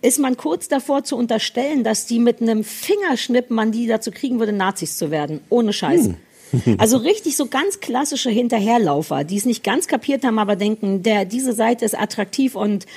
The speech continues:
Speaker 1: überzeugend, also widme ich mich mit aller Energie, die ich habe, dieser Seite, ohne zu überdenken. Das hat, nimmt wirklich Formen an, wo man ernsthaft auch mal so, ich wette, es wird da schon feuilletonistisch drüber geschrieben, aber es ist ein wirkliches Phänomen. Du siehst einfach die Entwicklung von Mobbing und das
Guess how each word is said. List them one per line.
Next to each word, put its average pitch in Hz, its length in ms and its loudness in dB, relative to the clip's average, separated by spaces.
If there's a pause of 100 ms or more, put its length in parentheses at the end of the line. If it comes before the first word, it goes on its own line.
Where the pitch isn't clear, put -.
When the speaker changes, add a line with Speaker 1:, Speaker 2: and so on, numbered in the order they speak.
(180)
Speaker 1:
überzeugend, 226 680 2
also 202 280 0
widme 269 280 0
ich 233 160 0
mich 226 200 0
mit 214 260 2
aller 285 260 4
Energie, 233 520 2
die 208 100 -4
ich 202 120 -6
habe, 190 300 -2
dieser 202 360 0
Seite, 175 360 -2
ohne 226 300 2
zu 233 120 -6
überdenken. 185 520 -2
Das 175 120 -4
hat, 202 160 0
nimmt 233 240 4
wirklich 277 280 -4
Formen 262 300 -2
an, 240 240 0 (340)
wo 254 120 4
man 220 260 2
ernsthaft 277 560 -2
auch 247 120 0
mal 240 140 2
so, 226 180 2
ich - 140 -4
wette, 185 180 2
es 180 120 -2
wird 175 180 4
da 165 120 0
schon 170 220 0
feuilletonistisch 185 680 0
drüber 180 180 -2
geschrieben, 294 340 -2
aber 185 120 -2
es 208 80 -2
ist 233 120 0
ein 226 100 2
wirkliches 302 420 -2
Phänomen. 294 420 0
Du 220 80 -2
siehst 220 460 0
einfach 240 280 -2
die 208 100 -6
Entwicklung 254 560 -2
von 226 180 0
Mobbing 220 380 2
und 180 200 -2
das 202 220 0